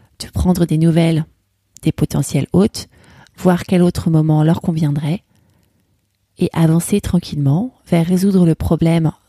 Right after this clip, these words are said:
d'un conflit de date ou d'un conflit de charge de travail, sans se raconter des histoires supplémentaires sur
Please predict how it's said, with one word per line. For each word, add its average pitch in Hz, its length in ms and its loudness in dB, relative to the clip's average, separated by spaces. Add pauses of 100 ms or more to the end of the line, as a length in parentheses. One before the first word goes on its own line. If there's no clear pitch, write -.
d'un 143 160 -2
conflit - 380 -4
de 147 120 -2
date - 480 -4 (140)
ou 175 200 -4
d'un 160 240 0
conflit - 580 -6 (280)
de 160 80 4
charge 160 260 0
de 151 80 2
travail, - 480 0 (880)
sans 214 220 2
se - 120 0
raconter 175 460 2
des 160 200 -2
histoires - 580 0 (300)
supplémentaires 196 1000 -2
sur - 640 0